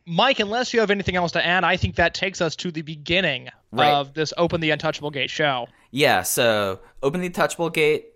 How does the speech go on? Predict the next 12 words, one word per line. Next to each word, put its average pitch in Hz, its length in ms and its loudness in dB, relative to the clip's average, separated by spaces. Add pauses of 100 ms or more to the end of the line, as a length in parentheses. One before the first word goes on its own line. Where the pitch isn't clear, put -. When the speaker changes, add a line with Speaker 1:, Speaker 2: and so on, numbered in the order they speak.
(180)
Speaker 2:
was 107 380 -4
on 98 420 -4
September 107 360 -6
sixth, - 540 0 (300)
two 170 180 2
days 185 300 4
actually 123 680 0
right 120 260 0
after 127 540 2
the 113 280 -2
debut 110 760 0 (140)
of 95 580 -2